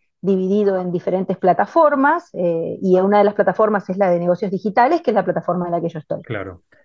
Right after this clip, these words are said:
Speaker 2: Hace más de ciento cincuenta años, un joven contador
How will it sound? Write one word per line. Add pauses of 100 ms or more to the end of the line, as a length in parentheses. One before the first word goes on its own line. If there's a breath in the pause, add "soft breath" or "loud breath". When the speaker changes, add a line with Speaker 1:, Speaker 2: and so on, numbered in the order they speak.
(140 soft breath)
Speaker 2:
Hace
más
de
ciento
cincuenta
años,
un
joven
contador